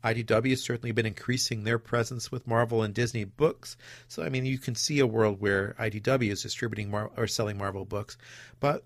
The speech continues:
how would they get to comic shops, and how would they get to other places? Um, it seems that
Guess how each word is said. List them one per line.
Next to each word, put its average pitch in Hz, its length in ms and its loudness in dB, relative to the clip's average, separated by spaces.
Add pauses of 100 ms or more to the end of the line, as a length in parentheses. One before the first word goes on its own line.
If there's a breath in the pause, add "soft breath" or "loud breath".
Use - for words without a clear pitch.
how - 200 0
would 180 100 2
they 185 100 4
get 175 120 4
to 185 100 -10
comic 185 320 -4
shops, - 360 -6
and 127 120 0
how 131 80 2
would 135 100 4
they 127 100 2
get 123 160 2
to - 140 -6
other 127 160 2
places? - 600 -2 (400 loud breath)
Um, 127 260 0
it - 140 -8
seems 180 260 -4
that 160 320 4